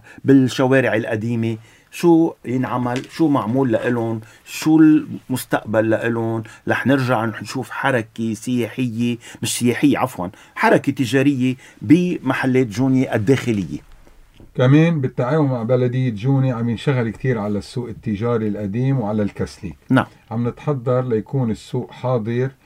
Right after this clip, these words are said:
Speaker 2: ويكون في بيتان، إنه العالم تقدر تروح وتيجي مشي. هذا مشروع كتير كبير، ولكن عم يندرس بهدوء وبرواق، والمؤسسات التجارية عندها ثقة فينا، والبلدية عم بتحسن وضعها،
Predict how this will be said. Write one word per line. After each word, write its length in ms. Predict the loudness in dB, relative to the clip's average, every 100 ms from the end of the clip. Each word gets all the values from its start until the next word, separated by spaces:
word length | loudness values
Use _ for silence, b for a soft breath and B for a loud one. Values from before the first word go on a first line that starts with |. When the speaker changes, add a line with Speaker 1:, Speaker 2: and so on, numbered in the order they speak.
| b b b -10
Speaker 2:
ويكون 560 | -6 -4 -4 -4 -6
في 280 | -6 -6 -6 -4
بيتان، 600 | -6 -4 -2 -2 -2 -2 -4
إنه 220 | -4 -2
العالم 440 | -4 -4 -4 -4 -6
تقدر 280 | -8 -8
تروح 280 | -6 -8 -8
وتيجي 380 | -8 -6 -4 -2
مشي. 420 | -2 -4 -4 -4 -2
هذا 320 | -2 0 -2
مشروع 460 | -4 -4 -2 -2
كتير 340 | -2 -2 0 0
كبير، 340 | -2 0 0
ولكن 340 | 0 0 -2 -4
عم 180 | -4
يندرس 480 | -4 -2 0 0 -2
بهدوء 500 | -4 -4 -4 -2 -2
وبرواق، 720 | -2 -2 -2 0 0 2 0 -2 B B B B
والمؤسسات 680 | -2 0 -2 -4 -6 -2 -2
التجارية 640 | -2 -4 -2 0 0 0 0
عندها 240 | -2 -2
ثقة 360 | -4 -6 -6 -12 b b
فينا، 380 | 0 4 4 4
والبلدية 800 | 2 0 0 0 0 0 -4 -4
عم 160 | -2 -4
بتحسن 680 | -6 -4 -4 -2 2 2 2
وضعها، 520 | -2 -2 0 -2 -2